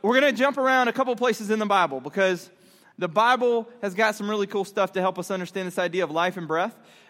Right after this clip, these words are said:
Um, so let's take it all the way back to Genesis two. We take it back to Genesis a lot 'cause we learn about the first relationship between people and God, and we learn about the first people and what God made them for in the first place. And,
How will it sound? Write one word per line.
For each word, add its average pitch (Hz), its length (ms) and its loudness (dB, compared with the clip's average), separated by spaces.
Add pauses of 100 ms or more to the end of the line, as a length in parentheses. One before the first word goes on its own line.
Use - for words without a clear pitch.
Um, 196 400 2 (120)
so 202 120 -2
let's 254 200 2
take 294 200 4
it 277 40 6
all 285 140 6
the 262 60 6
way 262 80 6
back 247 200 2
to 208 60 -6
Genesis 220 380 -2
two. 220 220 -2
We 165 100 -4
take 254 160 2
it 233 80 -2
back 233 140 0
to 196 60 -8
Genesis 220 400 -4
a 196 60 -2
lot 220 300 2 (280)
'cause 196 180 0
we 208 120 -2
learn 226 280 0
about 220 260 2
the 190 80 -4
first 226 560 -4 (160)
relationship 208 800 -2
between 208 540 -4 (240)
people 233 400 0
and 202 200 -2
God, 214 360 4
and 202 60 -2
we 190 80 -2
learn 214 180 0
about 208 140 4
the 185 100 -2
first 214 280 -4
people 233 380 -2
and 208 100 -2
what 202 140 -2
God 202 180 2
made 214 200 -2
them 214 80 -4
for 220 180 -4
in 208 80 -4
the 185 60 -8
first 220 280 -6
place. 220 380 -2 (320)
And, 214 480 0